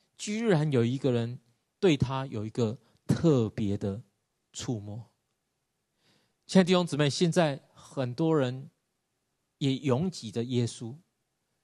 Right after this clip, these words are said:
也走向了耶稣，但可能中间的差别是，我们对主的认识、跟对主的信心、跟对主的触摸是有所不同的。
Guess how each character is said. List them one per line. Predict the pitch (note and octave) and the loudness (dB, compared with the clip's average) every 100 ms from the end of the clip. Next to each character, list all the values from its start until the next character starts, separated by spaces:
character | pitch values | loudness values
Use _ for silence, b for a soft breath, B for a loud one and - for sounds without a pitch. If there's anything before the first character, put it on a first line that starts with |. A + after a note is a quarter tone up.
| _ _ _ - | _ _ _ -2
也 | D3 F3+ | 4 4
走 | - D3 A#2 | 6 4 4
向 | A2+ F3+ C#3+ | 2 0 0
了 | B2 | -4
耶 | A#2+ B2 | -4 -6
稣， | A#2 - B2 - _ _ _ _ _ _ _ _ _ _ _ | -8 -14 -16 -18 _ _ _ _ _ _ _ _ _ _ _
但 | A#3+ G3+ | 2 2
可 | F#3 | 0
能 | E3+ E3+ F#3+ - | 0 0 -4 -2
中 | G#3 G3+ | 0 0
间 | G3 G#3 | -2 -2
的 | F3+ | -4
差 | - - F3 E3+ | -6 -6 -2 -2
别 | D3 C3 | -4 -6
是， | - - D#3+ B2 _ _ _ _ _ _ _ _ _ _ _ _ - | -8 -10 -10 -12 _ _ _ _ _ _ _ _ _ _ _ _ -8
我 | C#3 | -4
们 | C3+ | -4
对 | D#3 F#3 C#3 | -2 -2 -2
主 | - B2 | -8 -10
的 | A2 A#2+ | -4 0
认 | D#3 D3+ | 2 2
识、 | B2+ - D#3 B2+ G#2+ _ _ _ _ - | 0 -4 -4 -4 -6 _ _ _ _ 0
跟 | D3 C#3+ | 0 0
对 | D#3 D3 | 2 2
主 | A#2 A2+ | 2 -6
的 | G#2+ | -6
信 | G#2+ - - F#3+ B2+ | -4 -2 0 0 0
心、 | - - C3+ C#3 C#3 _ _ _ - | -4 -4 -4 -4 -12 _ _ _ -4
跟 | C#3+ C#3 | -2 0
对 | E3 C#3 | 2 0
主 | A#2+ | -2
的 | G#2+ A2 | -8 -8
触 | - - - F3 C#3+ | -8 -12 -4 -2 -2
摸 | A#2+ B2 B2 C3 _ _ _ | -2 -2 -2 -6 _ _ _
是 | - - C3+ | -16 -8 -6
有 | G#2+ A#2 | -4 -4
所 | - F#2 | -4 -6
不 | A#2+ | 0
同 | - F#2 G2+ | -2 -2 -14
的。 | G#2+ | -16